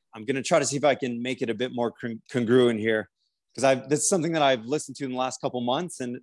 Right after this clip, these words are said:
has really just kind of resonated deep inside me. So I heard Andrew Huberman on the Huberman Lab with Jordan Peterson, and they were talking about how people really need to be careful, especially in this day and age, uh,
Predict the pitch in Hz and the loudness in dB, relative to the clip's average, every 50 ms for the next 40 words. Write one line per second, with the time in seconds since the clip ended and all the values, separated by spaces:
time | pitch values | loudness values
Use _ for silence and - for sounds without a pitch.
0 | - - 123 127 110 98 107 127 151 160 156 135 107 123 117 - - 143 143 131 | -8 0 0 0 2 2 4 4 6 6 6 6 4 2 0 0 0 0 0 0
1 | 117 101 101 104 117 127 135 139 120 131 127 127 123 120 110 113 110 104 _ - | 0 -2 -4 -4 -2 2 2 2 2 2 2 4 4 4 2 2 -2 -2 _ 0
2 | 131 139 135 - 120 113 104 - 123 117 117 107 107 101 98 _ _ _ _ _ | 2 2 2 2 0 -6 -4 0 0 0 0 0 -4 -12 -14 _ _ _ _ _
3 | _ _ _ _ _ - - 180 170 160 160 - - _ _ _ _ _ _ _ | _ _ _ _ _ 0 4 6 6 6 6 4 0 _ _ _ _ _ _ _
4 | - 127 147 151 160 226 233 226 208 151 - _ - 165 180 185 156 170 156 - | -6 -4 -4 -2 2 4 4 4 2 0 -6 _ -6 -4 -4 -2 -2 -2 -4 -2
5 | - 175 165 151 151 131 120 113 110 113 127 - 120 120 123 113 131 156 151 151 | 0 0 0 2 0 0 -2 -4 -6 -8 -8 -6 -4 -4 -2 4 4 6 6 6
6 | 127 123 117 113 110 107 107 107 113 113 _ _ _ _ _ - 123 123 101 - | 6 4 2 0 0 -2 -2 -2 -2 -4 _ _ _ _ _ 0 0 0 0 -2
7 | _ - - 143 143 135 123 113 - 139 139 131 120 - 107 104 107 107 113 113 | _ -2 4 6 6 6 4 2 2 2 2 2 2 -2 -4 -8 -6 -4 -4 -4
8 | 113 107 - 151 151 160 165 170 139 139 135 127 113 120 127 123 120 120 117 - | -4 0 2 2 2 4 2 2 4 4 4 4 2 0 2 2 4 2 2 -2
9 | _ _ _ _ _ _ _ _ _ - - 208 208 214 214 196 180 175 190 202 | _ _ _ _ _ _ _ _ _ -6 -2 -2 0 2 2 2 4 4 4 4
10 | 208 202 196 196 185 180 170 160 160 139 139 - - 165 139 - 113 113 - - | 4 4 2 2 0 -2 -2 -4 -6 -6 -8 -6 -4 -4 -4 -4 -6 -14 -12 -4
11 | - 165 160 160 - 175 151 135 131 139 147 139 - 143 135 127 120 117 117 113 | -2 -2 -2 -2 -2 -2 -2 0 0 -2 -4 -4 -2 -2 -2 -2 -2 -4 -6 -6
12 | 104 101 98 95 - - - _ _ _ _ _ _ _ _ _ _ _ _ _ | -8 -10 -10 -12 -14 -16 -16 _ _ _ _ _ _ _ _ _ _ _ _ _
13 | _ _ - 135 135 131 123 120 123 117 104 | _ _ 2 4 6 8 8 8 6 6 4